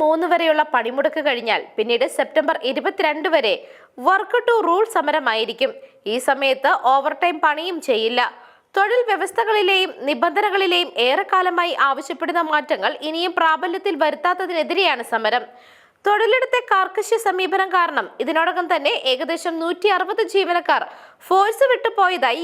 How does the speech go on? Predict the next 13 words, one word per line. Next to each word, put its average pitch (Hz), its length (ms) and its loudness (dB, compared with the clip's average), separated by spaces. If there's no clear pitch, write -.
യൂണിയൻ 381 320 0
ആരോപിക്കുന്നുണ്ട്. 262 680 0
അതുമൂലം 277 500 0
മറ്റുള്ളവർക്ക് 294 520 -2
ജോലി 285 260 2
സമയവും 302 400 0
ജോലിയുടെ 302 480 2
സ്വഭാവമെല്ലാം 320 800 0
മാറ്റേണ്ടതായി 269 680 0
വന്നു. 262 240 -2
സ്കൂൾ 440 360 2
അവധി 453 260 2
അതിന്റെ 349 300 -2